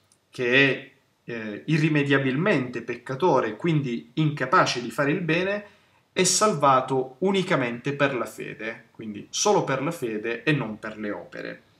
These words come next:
E attorno a Lutero si crea presto una grande folla di simpatizzanti, di seguaci, e, mm,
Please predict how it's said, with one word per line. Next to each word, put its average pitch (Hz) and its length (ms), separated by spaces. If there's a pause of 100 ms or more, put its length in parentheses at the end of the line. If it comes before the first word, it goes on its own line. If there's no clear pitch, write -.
(480)
E 139 100
attorno 139 420
a - 20
Lutero 190 400
si 131 160
crea 135 680
presto 147 680
una 127 160
grande 131 380
folla 123 380
di 110 100
simpatizzanti, 139 1000
di 110 80
seguaci, 131 800 (340)
e, 117 680
mm, 104 260